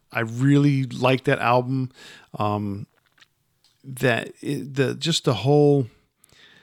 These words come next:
the whole idea behind it, the fact that it's a tribute to Andrew, and,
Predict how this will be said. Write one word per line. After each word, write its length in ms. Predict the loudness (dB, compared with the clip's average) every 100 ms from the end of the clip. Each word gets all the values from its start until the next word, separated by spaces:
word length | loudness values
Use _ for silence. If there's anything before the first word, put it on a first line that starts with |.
| _ _ _ _ _ -20
the 160 | -6 0
whole 280 | 2 2
idea 460 | 0 -4 -4 -2 -2
behind 380 | 0 0 0 0
it, 200 | -4 -8 _ _ _
the 80 | -6
fact 300 | -2 -2 -2
that 100 | -6
it's 140 | -6
a 40 |
tribute 440 | -6 -2 2 0 -2
to 140 | -6
Andrew, 560 | -2 0 0 2 4 2
and, 460 | 0 0 0 -2